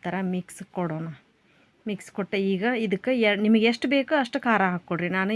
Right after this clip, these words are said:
ಎರಡು ಸ್ಪೂನ ಖಾರ ಹಾಕಕತ್ತೀನಿ, ಮನೆಯಲ್ಲೇ ಮಾಡಿದ ಖಾರ. ಈಗ ನೋಡಿ, ಒಂದು ಸ್ಪೂನ್ ಅರಿಶಿಣ ಪೌಡ್ರ್ ಹಾಕ್ಕೊಳಕತ್ತೀನಿ. ಈಗ ರುಚಿಗೆ ತಕ್ಕಷ್ಟು ಉಪ್ಪು ಹಾಕ್ಕೊಳಕತ್ತೀನಿ.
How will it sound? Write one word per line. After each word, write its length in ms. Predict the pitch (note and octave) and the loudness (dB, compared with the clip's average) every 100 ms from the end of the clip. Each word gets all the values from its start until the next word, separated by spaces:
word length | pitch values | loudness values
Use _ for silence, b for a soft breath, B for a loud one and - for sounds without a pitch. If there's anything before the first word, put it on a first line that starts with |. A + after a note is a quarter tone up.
| G#3 | 2
ಎರಡು 180 | F3+ F#3+ - | 2 2 -2
ಸ್ಪೂನ 320 | - F#3 B3+ D4 | -6 -4 -2 0
ಖಾರ 160 | C#4 C#4 | 2 2
ಹಾಕಕತ್ತೀನಿ, 580 | A#3 G3 F3 D#3 E3 E3 B B B B G#3 | 0 -2 -6 -6 -6 -8 B B B B -2
ಮನೆಯಲ್ಲೇ 440 | G3+ F#3+ F#3+ G#3+ G#3+ | 0 2 2 2 2
ಮಾಡಿದ 340 | F#3+ F3+ G3+ B3+ D4 | 0 0 0 0 0
ಖಾರ. 160 | A3 D#3+ F3+ | 2 0 -4
ಈಗ 60 | F#3+ F#3+ | -4 0
ನೋಡಿ, 140 | G#3 A#3 F#3+ | 0 2 0
ಒಂದು 140 | F3+ - | -2 -6
ಸ್ಪೂನ್ 260 | F#3+ A#3 A#3+ | -4 0 0
ಅರಿಶಿಣ 340 | F#3+ - A3 F#3+ | 0 -2 -2 0
ಪೌಡ್ರ್ 300 | F3+ F3 F3 | 0 0 -2
ಹಾಕ್ಕೊಳಕತ್ತೀನಿ. 720 | E3+ F#3 E3 E3 E3+ E3+ F#3+ E4 - _ _ _ _ _ _ _ _ _ _ _ _ _ _ _ _ - _ _ _ - _ _ _ _ _ _ b b b b b b b _ _ A#3+ G#3+ | -4 -2 -2 -2 -6 -4 -2 -2 -6 _ _ _ _ _ _ _ _ _ _ _ _ _ _ _ _ -20 _ _ _ -20 _ _ _ _ _ _ b b b b b b b _ _ -4 -2
ಈಗ 180 | F#3+ B3 F4+ _ - | -2 -4 -6 _ -2
ರುಚಿಗೆ 420 | G#3+ - A3 G3 F#3+ F#3 | -2 0 0 0 -2 -4
ತಕ್ಕಷ್ಟು 640 | - - F3+ - - D#4 G4+ _ - | -6 -6 -6 -6 -6 -6 -6 _ -4
ಉಪ್ಪು 140 | F#4 C4 | 0 2
ಹಾಕ್ಕೊಳಕತ್ತೀನಿ. 720 | - F#3+ E3 D#3 - D#3+ D#3+ | 2 0 -2 -4 -12 -12 -12